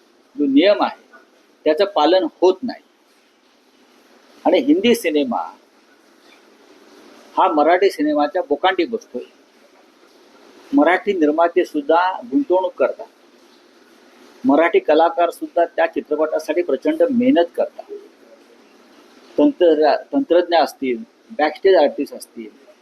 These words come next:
दिग्दर्शक असतील, छायाचित्र क-, करणारे लोक असतील, कलाकार,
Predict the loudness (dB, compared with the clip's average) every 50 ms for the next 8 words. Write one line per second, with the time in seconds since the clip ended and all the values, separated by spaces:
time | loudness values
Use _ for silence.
0 | _ _ _ _ _ _ _ _ _ _ _ _ -20 _ _ -20 -20 _ _ -14
1 | -4 -4 -4 0 2 0 0 2 0 -2 -2 -2 -4 -4 -6 _ -20 -20 -20 -20
2 | _ _ _ _ _ _ _ _ _ _ _ _ _ _ _ _ _ -4 -2 0
3 | 0 0 -2 0 0 0 0 0 -2 -8 -6 -6 -4 0 0 2 2 2 0 -2
4 | -2 -2 -2 -4 -4 -4 -8 -18 -20 -20 -20 -20 _ _ _ _ _ _ -6 -4
5 | -4 -4 -4 -6 -10